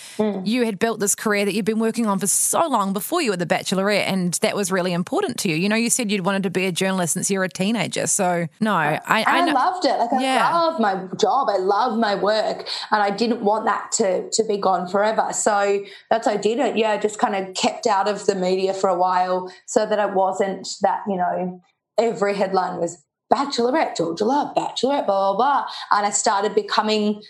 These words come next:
Speaker 1: so kind of waiting till I was seen as Georgia Love, not
Speaker 2: Mm.
Speaker 1: Bachelorette Georgia Love,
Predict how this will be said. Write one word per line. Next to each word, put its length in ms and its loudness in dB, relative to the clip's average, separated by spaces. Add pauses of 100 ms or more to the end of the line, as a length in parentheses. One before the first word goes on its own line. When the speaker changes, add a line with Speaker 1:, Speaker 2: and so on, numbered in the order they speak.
Speaker 1:
so 260 0
kind 180 0
of 60 -4
waiting 260 2
till 180 0
I 100 2
was 400 -2 (220)
seen 360 0
as 260 0 (400)
Georgia 360 2
Love, 400 2
not 220 0
Speaker 2:
Mm. 120 -2
Speaker 1:
Bachelorette 640 0
Georgia 300 0
Love, 320 2